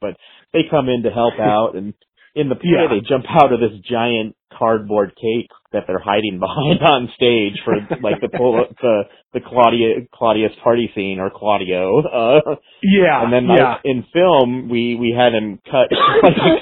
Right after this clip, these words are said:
Speaker 1: a tiny cake after, like, screaming, you know?
Speaker 2: Yeah,
Speaker 1: Which, uh,
Speaker 2: yeah.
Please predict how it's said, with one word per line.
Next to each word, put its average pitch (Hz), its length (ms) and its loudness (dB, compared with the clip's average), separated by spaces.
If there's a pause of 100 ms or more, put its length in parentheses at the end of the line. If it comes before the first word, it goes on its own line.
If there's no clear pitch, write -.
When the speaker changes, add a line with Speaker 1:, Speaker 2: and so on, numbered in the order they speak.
(140)
Speaker 1:
a 151 100 -8
tiny 160 380 2 (140)
cake 151 240 4
after, 135 280 2
like, 123 180 4 (100)
screaming, 139 680 -2
you 165 140 0
know? 175 320 6 (560)
Speaker 2:
Yeah, 196 300 6
Speaker 1:
Which, 131 180 2
uh, 190 200 8
Speaker 2:
yeah. 123 260 4